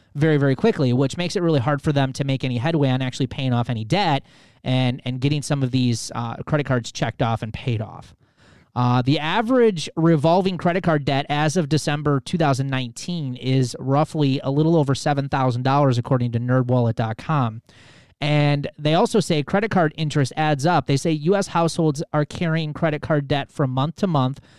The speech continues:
They will pay on average interest of one thousand one hundred and sixty-two dollars a year. That's almost a hundred dollars a month in just interest charges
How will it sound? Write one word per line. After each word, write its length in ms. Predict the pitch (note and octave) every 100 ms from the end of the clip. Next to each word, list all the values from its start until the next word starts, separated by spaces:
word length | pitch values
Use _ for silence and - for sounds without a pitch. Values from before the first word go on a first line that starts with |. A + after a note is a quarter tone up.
| - _ C#3
They 180 | C#3+
will 180 | F3 F3+
pay 280 | - F#3 E3+
on 240 | C#3+ D3
average 520 | F3+ E3 D3+ D3 D3+ D3+
interest 500 | D3 C3+ C#3+ C3+ C#3
of 180 | A#2+
one 220 | B2+ D3 F3
thousand 460 | D3 D3 C#3+ C3
one 180 | C3 D#3+
hundred 280 | D3+ D3+ D3
and 100 | C3+
sixty-two 580 | - C#3+ - D#3+ - D#3+
dollars 560 | A#2+ A#2+ B2 C3 - - _ _ _ -
a 80 | D3
year. 400 | C3+ A#3 A2 - _ _ _ _ _ _ _ - - _ _ _
That's 480 | C#3 F#3+ A3 - - _ _ _ _ _ _
almost 400 | E3+ F#3 F#3 - -
a 80 |
hundred 380 | C#3+ - F#3 F#3
dollars 340 | E3 D#3+ D3+ C3+
a 40 |
month 460 | C3+ F3+ D3+ B2 - _ _ _ _
in 160 | C#3+ C#3+
just 380 | B2 E3 D#3+ -
interest 400 | D#3+ A3+ F3+ -
charges 400 | - C3 A#2 A#2+